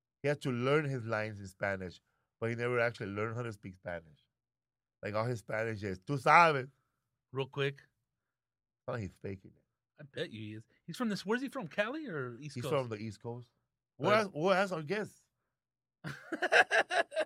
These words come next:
Speaker 1: That's funny, when you meet one nationality, you start thinking about other nationality. Like, "Hey, bro, you're Vietnamese? Do you know that guy from The Last Comic Standing?"
Speaker 2: <laughs>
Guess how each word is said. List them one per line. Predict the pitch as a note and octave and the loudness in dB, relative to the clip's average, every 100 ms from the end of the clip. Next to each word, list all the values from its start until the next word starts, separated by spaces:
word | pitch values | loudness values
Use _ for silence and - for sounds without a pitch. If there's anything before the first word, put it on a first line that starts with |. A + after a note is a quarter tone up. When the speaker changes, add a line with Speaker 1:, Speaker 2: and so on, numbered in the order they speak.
| - - _ - - _ _ _ _ _ | -4 -12 _ -18 -18 _ _ _ _ _
Speaker 1:
That's | C3+ C3+ | -2 0
funny, | F3 E3 | 2 0
when | D3+ | -2
you | C#3 | -2
meet | D#3+ | -2
one | D3 D#3 D#3 | 0 -2 -2
nationality, | D3+ C#3 C#3+ C#3+ D#3 D#3 | -4 -4 -2 -2 -2 -6
you | B2 | -8
start | A#2+ C3 B2 | -4 -4 -4
thinking | C3 B2 | -8 -6
about | A2 G#2 | -4 -4
other | A#2 A2+ | -2 -4
nationality. | G2+ F2+ F#2+ F2+ E2+ - | -6 -8 -6 -4 -6 -8
Like, | F2 E2+ - | -12 -12 -10
"Hey, | D3 | -10
bro, | D3 | -4
you're | D3 D3+ | -4 -4
Vietnamese? | E3 C#3+ D3 F#3+ D#3 | -6 -8 -10 -10 -12
Do | A#2+ | -10
you | C#3 F3+ F#3+ | -6 -6 -8
know | E3+ E3+ D#3 D3 C3+ _ _ _ _ _ _ _ _ _ _ _ _ _ _ _ _ - | -6 -4 -4 -6 -10 _ _ _ _ _ _ _ _ _ _ _ _ _ _ _ _ -4
that | G#2+ G2 | -2 0
guy | A2+ A2 | 0 0
from | G#2+ | -2
The | |
Last | G#2 G2+ | -4 -6
Comic | G#2 F#2+ | -10 -14
Standing?" | G#2 G2+ G2+ _ _ _ _ - | -16 -18 -20 _ _ _ _ -12
Speaker 2:
<laughs> | D3 A3+ | -2 0